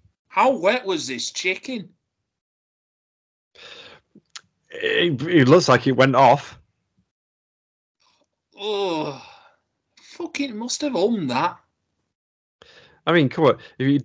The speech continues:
Speaker 2: you W C W, yeah, I know you're gonna lose sixty million this year, but at least buy a fresh chicken for this. Bloody hell.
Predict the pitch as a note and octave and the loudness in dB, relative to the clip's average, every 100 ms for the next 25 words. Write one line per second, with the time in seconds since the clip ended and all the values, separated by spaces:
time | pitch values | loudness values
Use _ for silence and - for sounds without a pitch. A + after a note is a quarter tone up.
0 | - C#3+ D3 C#3+ C3 B2+ A#2+ G#2+ G2 F#2 | 0 2 4 4 2 0 0 0 0 0
1 | G2+ A#2 B2 C3 A#2 A2 G#2+ G#2+ - - | 4 4 6 4 4 2 2 -2 -6 -10
2 | - G#2 G2+ G2 F2 E2+ - F2+ E2+ F#2 | -8 -2 0 2 0 -2 -2 -2 0 -2
3 | B2+ - G2+ E2+ - G2 - - - F2 | -4 0 0 0 -4 -6 -8 -10 -10 -8
4 | E2 D#2 G2 - - - A2 F2+ F#2 F2+ | -8 -10 -12 -10 -10 -6 -6 -4 -4 -6